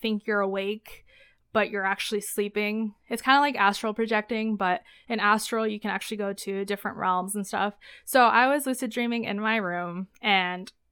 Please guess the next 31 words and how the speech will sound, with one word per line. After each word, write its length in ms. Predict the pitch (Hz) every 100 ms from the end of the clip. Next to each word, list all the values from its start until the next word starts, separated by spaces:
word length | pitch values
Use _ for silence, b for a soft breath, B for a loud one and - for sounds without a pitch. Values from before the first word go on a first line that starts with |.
| _ _ _
I'm 200 | 220 214
just 400 | 220 220 - - _ _
in 160 | - 240
my 80 | 302
room, 360 | 277 214 208 -
and 320 | 214 208 208
this 180 | 208 -
man 320 | 208 220 233
walks 380 | 214 185 - -
in, 320 | 190 190 196 _ b b b b
and 640 | 226 214 202 196 196 202 196 -
he, 500 | 233 214 202 196 190
like, 260 | 196 190 -
barges 420 | - 247 339 349
into 280 | 320 320 302
the 80 | 240
door, 440 | 226 202 175 190 -
and 160 | 214
he 80 | 214
says, 320 | 208 214 196 - _ 226
"I'm 140 | 240
gonna 160 | 269 262
wake 240 | 247 247
you 100 | 233
up 160 | 220 214
soon." 480 | - 180 180 202 -
And 120 | 220
then 100 | 220
he 100 | 214
runs 320 | 202 190 196 196
out. 300 | 180 180